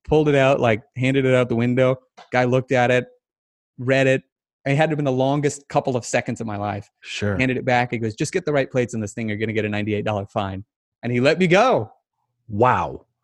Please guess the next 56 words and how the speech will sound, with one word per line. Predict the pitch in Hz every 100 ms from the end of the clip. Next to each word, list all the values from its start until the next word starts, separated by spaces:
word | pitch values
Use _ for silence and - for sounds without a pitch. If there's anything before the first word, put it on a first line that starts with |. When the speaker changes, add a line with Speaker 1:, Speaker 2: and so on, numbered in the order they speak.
| _
Speaker 1:
No, | 135 185 180
no | 170 190 185
kidding. | 175 175 135 120 - - -
I, | 170
in | 175 156
fact, | 190
Speaker 2:
Miracles | 175 165 160 -
do | 160
happen. | 170 110 98 95 95 _ _ -
Speaker 1:
I, | 175 - 78
seriously, | - 143 139 120
man. | 110 107 120 -
Like, | 131 139
Speaker 2:
Yeah. | 120 131
Speaker 1:
I |
was, | 165 156 139 131 - -
I | 143
was | 147 -
convinced, | 139 113 117 143 104 - - _ _ 135
like, | 135 - -
absolutely | 180 214 190 - 180 160 143
convinced | 135 113 98 - _ _ -
Speaker 2:
Mm-hmm. | 110 110 120
Speaker 1:
that | 113 107 - _
I, | 170 -
I, |
by | 160 151 147
the | 139
time | 180
I | 160
got | 110
home, | 170 139
I | 127
kept | 127 185 -
looking | 139 165 180 151 -
out | 147
the | 135
window. | 123 165 135 120
I | 139
was | 139
like, | 127 - - - - -
"Squad | - 247 240
cars | 196 151
are |
gonna | 147 139
pull | - 147
up | 117
for | -
sure," | 117 - 120
because, | 120 135 165
like, | 180 185
there's | 240
no | 226 226
Speaker 2:
Yeah. | 185
Speaker 1:
way | 135 107
I've | -